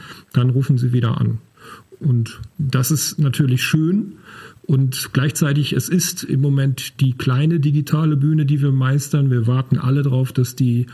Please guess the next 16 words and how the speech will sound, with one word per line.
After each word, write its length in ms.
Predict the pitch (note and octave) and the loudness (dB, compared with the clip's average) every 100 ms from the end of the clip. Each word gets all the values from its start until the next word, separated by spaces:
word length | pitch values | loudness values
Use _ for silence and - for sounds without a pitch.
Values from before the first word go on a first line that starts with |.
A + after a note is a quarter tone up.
| - - _ | -16 -20 _
äh, 60 | B2 | -2
analoge 760 | A2+ - B2+ B2 C3 D#3 E3 | 0 0 2 2 2 2 2
Bühne 340 | D3 D3+ E3 D3+ | 2 2 2 2
wiederkommt, 800 | D#3 D3+ D3+ D3 D3+ D3 - - | 2 0 0 0 2 -2 -8 -2
ähm, 360 | B2+ B2+ B2 | 0 2 0
und 340 | A#2 C3 B2 B2+ | 0 0 0 0
wir 160 | C3 | 0
diesen 300 | B2 B2+ B2 | 2 0 0
anderen 480 | A2 C3 D3 D3 C#3+ | 2 0 2 2 0
Teil, 280 | - C3 C3+ | 0 0 2
der 140 | C3 | 2
wirklich 240 | C3 C3 C3 | 0 -2 0
dann 200 | B2 A#2+ | 0 0
auch 180 | A#2+ B2 | 0 -2
mit 180 | A2 | -4
physischem 720 | - - F#3 F3+ - F3+ E3 | -2 0 2 2 2 2 0